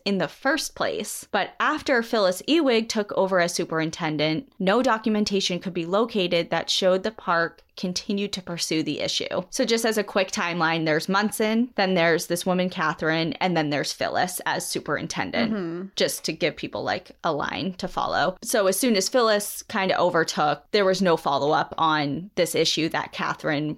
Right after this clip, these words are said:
Speaker 1: really s-, was, like, starting to pay attention to.
Speaker 2: Yeah.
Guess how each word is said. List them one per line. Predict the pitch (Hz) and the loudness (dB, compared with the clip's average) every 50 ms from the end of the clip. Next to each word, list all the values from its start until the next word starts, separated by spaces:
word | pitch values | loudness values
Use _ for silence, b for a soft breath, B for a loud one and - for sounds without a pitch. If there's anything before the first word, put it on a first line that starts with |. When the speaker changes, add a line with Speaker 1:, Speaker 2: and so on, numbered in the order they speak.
| - - - | -10 -14 -8
Speaker 1:
really | 170 170 165 139 143 139 143 | -4 0 0 0 0 0 -2
s-, | - - - - - - - | -4 -6 -8 -10 -12 -10 -6
was, | 165 160 143 - | -4 -4 -2 0
like, | 160 143 135 - - - | 0 0 0 -2 -6 -12
starting | - - - 139 101 139 - 107 151 | -8 -4 -2 -2 -2 -2 -2 -6 -6
to | - - | -8 -6
pay | - - - | -6 -6 -6
attention | - - - - - 170 - - - - | -6 -6 -4 -4 -4 -4 -4 -6 -6 -4
to. | - 214 208 208 | -4 -2 0 0
Speaker 2:
Yeah. | 196 180 165 160 170 180 | 0 0 -2 -2 -6 -6